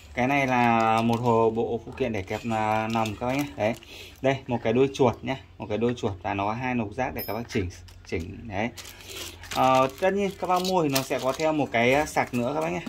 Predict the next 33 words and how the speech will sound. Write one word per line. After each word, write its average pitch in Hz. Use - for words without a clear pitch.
Cái 117
mẫu 135
laser 139
này 117
rất 147
chi 170
là 135
tiện 110
lợi. 120
Ờ, 117
các 131
bác, 156
ờ, 143
nào 131
mình 110
chơi 135
hết 170
pin 165
thì 101
các 110
bác 131
lại 110
có 123
thể 117
sạc 104
vào 104
để 92
mình 92
chơi 120
tiếp 170
nhé. 160
Đấy. 104
Đây, 135